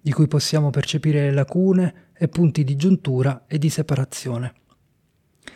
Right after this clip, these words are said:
Se andiamo oltre e immaginiamo di entrare nell'opera coi sensi, possiamo fantasticare di accarezzare il leone per ammansirlo, toccando la criniera morbida e calda,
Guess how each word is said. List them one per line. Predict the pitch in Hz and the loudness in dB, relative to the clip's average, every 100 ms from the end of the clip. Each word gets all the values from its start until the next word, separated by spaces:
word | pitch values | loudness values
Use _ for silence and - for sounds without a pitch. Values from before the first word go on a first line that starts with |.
| - | -12
Se | - 220 | -2 2
andiamo | 180 156 147 | 4 2 2
oltre | 131 123 - 139 | 0 -2 -2 -2
e | |
immaginiamo | 139 139 131 156 147 | 0 -2 -2 0 0
di | 135 127 127 127 | -2 -4 -4 -4
entrare | 131 123 139 127 123 | -6 -2 -2 0 -4
nell'opera | 123 131 143 127 | -4 -2 -2 -2
coi | 131 131 | -2 -4
sensi, | 117 127 123 117 160 | -4 -4 -4 -6 -4
possiamo | 160 - 170 156 147 | -4 -2 0 0 0
fantasticare | - 170 165 151 - 175 156 131 143 151 _ | 2 2 4 0 0 2 2 2 0 -2 _
di | 151 | -2
accarezzare | 170 180 165 - 160 147 | 0 0 -2 0 0 2
il | 156 | 4
leone | 180 147 151 | 4 2 0
per | 147 143 | 0 0
ammansirlo, | 139 135 127 - 180 135 120 117 | 2 0 -4 0 2 2 -2 -6
toccando | - 135 151 131 | -4 0 0 2
la | 127 | 0
criniera | 127 147 131 135 156 | 0 2 4 4 4
morbida | 147 120 135 127 | 2 0 -2 -2
e | 123 | -2
calda, | - 156 131 131 | -2 -2 0 -4